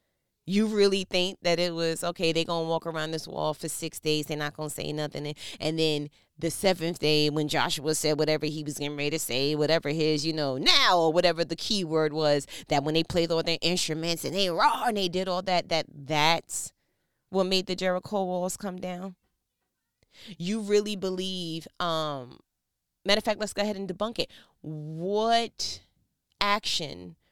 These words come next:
from the Israelites, uh, held the Red Sea until the last person crossed over safely? Like,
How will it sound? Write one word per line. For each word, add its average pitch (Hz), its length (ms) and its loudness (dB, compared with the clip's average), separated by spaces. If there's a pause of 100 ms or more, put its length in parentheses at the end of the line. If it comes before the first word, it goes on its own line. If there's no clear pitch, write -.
(100)
from 190 360 -6
the 185 200 -4
Israelites, 165 1000 -2 (500)
uh, 147 340 -4 (220)
held 202 600 -2 (100)
the 165 140 -4
Red 170 320 -4
Sea 175 600 -6
until 170 260 -8
the 160 100 -4
last 165 360 -2
person 156 420 -8
crossed 147 380 -8
over 147 220 -8
safely? - 640 -10 (1500)
Like, 196 300 2